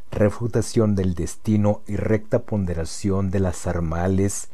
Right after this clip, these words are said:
juez breve en tiempo o en sufrimiento, que se burla de aquello que algunos introducen como déspota de todo,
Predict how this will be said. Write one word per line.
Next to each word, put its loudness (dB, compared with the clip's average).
juez 2
breve 4
en 2
tiempo 0
o 4
en -2
sufrimiento, -4
que 4
se 2
burla 4
de 4
aquello 4
que -4
algunos 0
introducen 0
como -6
déspota -2
de -4
todo, -4